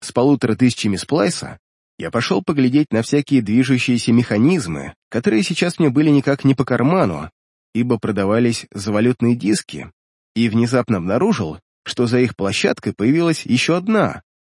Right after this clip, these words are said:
которую я то ли не видел ранее, то ли она тут только что появилась.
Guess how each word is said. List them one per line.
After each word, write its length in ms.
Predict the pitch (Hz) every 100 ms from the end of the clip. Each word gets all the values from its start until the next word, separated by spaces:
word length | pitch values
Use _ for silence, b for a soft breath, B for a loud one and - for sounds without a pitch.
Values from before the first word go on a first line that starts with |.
| _
которую 360 | - 120 143 127
я 220 | 110 127
то 120 | 139
ли 100 | 139
не 140 | 123 104
видел 280 | 127 117 82
ранее, 460 | 69 80 131 180 -
то 120 | - 139
ли 100 | 262
она 260 | 254 202
тут 240 | 226 220 -
только 260 | 135 160 208
что 180 | -
появилась. 580 | 107 160 170 85 67 -